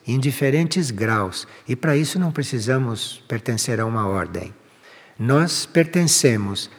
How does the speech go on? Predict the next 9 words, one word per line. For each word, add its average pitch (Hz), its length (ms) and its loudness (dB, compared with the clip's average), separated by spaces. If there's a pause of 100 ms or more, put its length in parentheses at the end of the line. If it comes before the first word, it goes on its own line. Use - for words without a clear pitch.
(120)
naturalmente 139 1500 0 (220)
a 117 120 0
uma 127 300 2
ordem, 110 600 2 (400)
é 123 100 2
quando 190 680 4 (100)
as 131 240 0
nossas 151 480 2
almas 131 840 2